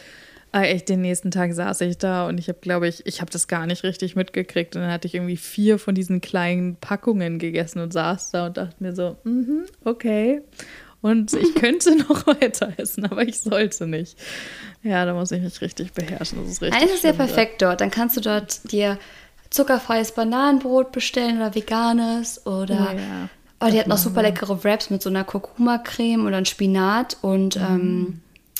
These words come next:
Speaker 2: so Feta-Käse drüber und dann haben die so warm gemacht, das ist alles so, oh, das ist so lecker. Ja.
Speaker 1: Yummy, yummy.
Speaker 2: <laughs> Und
Speaker 1: Ja,
Speaker 2: ganz
Speaker 1: das
Speaker 2: viel mit
Speaker 1: machen wir.
Speaker 2: Pumpkin.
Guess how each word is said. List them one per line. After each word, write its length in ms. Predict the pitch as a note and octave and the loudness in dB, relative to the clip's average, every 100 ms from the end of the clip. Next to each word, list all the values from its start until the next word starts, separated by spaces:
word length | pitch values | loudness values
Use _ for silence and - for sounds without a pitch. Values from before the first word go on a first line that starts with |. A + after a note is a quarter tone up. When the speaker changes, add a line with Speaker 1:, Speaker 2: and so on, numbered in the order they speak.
| - _ _ _ | -14 _ _ _
Speaker 2:
so 140 | - F#3+ | -6 -6
Feta-Käse 840 | - A3 C4 B3+ - B3 B3 B3 | 0 0 2 0 0 2 2 0
drüber 380 | A#3 A3 A#3+ A#3+ | -6 -4 -2 0
und 80 | A3 | 0
dann 160 | G3 G3 | 0 0
haben 100 | G3+ | 0
die 80 | |
so 200 | G3 F#3+ F#3 | -2 -4 0
warm 240 | F#3+ A3+ | 0 2
gemacht, 220 | A3 G3 | 0 -2
das 80 | - | -4
ist 20 | - | -6
alles 220 | F#3 - | -4 -4
so, 200 | F#3 D#3+ | -4 -4
oh, 60 | F3+ - | -6 -8
das 140 | - - | -8 -10
ist 200 | - - | -8 -6
so 80 | F3+ - | -6 -8
lecker. 1400 | - - - - - - - - - - - - - - | -12 -12 -12 -20 -20 -20 -18 -12 -8 -4 -4 -6 -8 -2
Ja. 140 | - | 0
Speaker 1:
Yummy, 280 | G3+ A#3+ A3+ | 2 4 4
yummy. 120 | G#3+ | 6
Speaker 2:
<laughs> 200 | E4+ E4 | 8 8
Und 80 | A3+ | 6
Speaker 1:
Ja, 120 | A3+ | 4
Speaker 2:
ganz 0 | |
Speaker 1:
das 80 | A#3+ | 6
Speaker 2:
viel 80 | C4+ | 4
mit 180 | A3+ A3 | 4 4
Speaker 1:
machen 120 | A3 | 4
wir. 60 | E3 | 4
Speaker 2:
Pumpkin. 300 | F#3 G#3 | 2 0